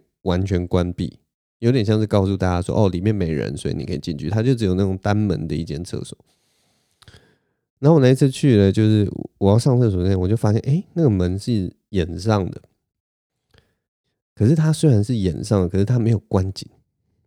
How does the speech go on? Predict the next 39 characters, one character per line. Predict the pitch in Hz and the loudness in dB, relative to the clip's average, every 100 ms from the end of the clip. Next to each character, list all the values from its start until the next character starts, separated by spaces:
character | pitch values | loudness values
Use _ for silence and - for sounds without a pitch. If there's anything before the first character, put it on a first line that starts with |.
| _ _ _ _ _ _ _ - | _ _ _ _ _ _ _ -10
我 | 104 | -6
可 | 113 | -4
以， | - - | -6 -6
就 | - 147 | 0 2
是 | 151 | 4
很 | 110 | 4
明 | 95 98 123 | 2 2 0
显 | 92 | -2
可 | 98 | -2
以 | 98 | 0
看 | 117 | 0
得 | 92 | 2
出 | 95 | 2
来， | 92 | 2
那 | |
个 | 104 | 0
门 | 90 85 87 | 0 0 -2
其 | - | -4
实 | 87 | -4
是 | 107 | -2
没 | 104 | 0
有 | 92 | 0
关 | - 87 87 | -2 -4 -4
紧 | - - - | -8 -12 -16
的， | _ _ _ _ _ _ | _ _ _ _ _ _
然 | - 101 | -2 0
后 | |
所 | 113 117 | 4 4
以 | 98 | 4
没 | 113 | 4
有 | 127 | 4
关 | 104 104 | 4 2
紧 | 87 | 2
就 | 90 92 | 0 2
代 | 98 | 0
表 | 65 | 0
没 | 62 90 | -2 0
有 | 101 | 0
锁 | - 67 | -2 -8